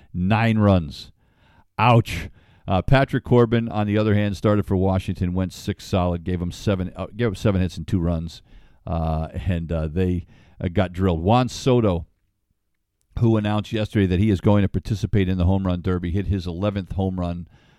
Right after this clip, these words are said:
uh, of the season last night. Fifteen runs on seventeen hits for the Washington Nationals. There's still a game under five hundred, but again, in that National League East,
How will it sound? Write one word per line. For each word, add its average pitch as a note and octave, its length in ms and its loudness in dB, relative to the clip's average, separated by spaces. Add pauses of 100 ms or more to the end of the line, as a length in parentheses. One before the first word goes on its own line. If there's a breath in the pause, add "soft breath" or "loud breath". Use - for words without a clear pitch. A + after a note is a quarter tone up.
(160 soft breath)
uh, E2+ 280 -4
of E2+ 180 -4
the D#2+ 80 -6
season F2 440 -4
last E2 340 -6
night. D#2+ 220 -6 (280 soft breath)
Fifteen D3+ 600 0
runs G#2+ 340 4
on E2+ 240 -2
seventeen G2+ 680 -2
hits F2+ 200 -2
for F#2 240 -2
the F2 80 0
Washington E2+ 560 -4
Nationals. E2 420 -8
There's B2 160 2
still F#3 240 -2
a D#3+ 60 -2
game C#3 300 -4
under C3 260 0
five C3 340 -2
hundred, G2+ 360 0 (420 loud breath)
but G#2 180 2
again, A2 300 2
in F#2+ 120 0
that G#2+ 160 -2
National A2+ 400 -2
League G#2 180 -2
East, A2+ 380 -6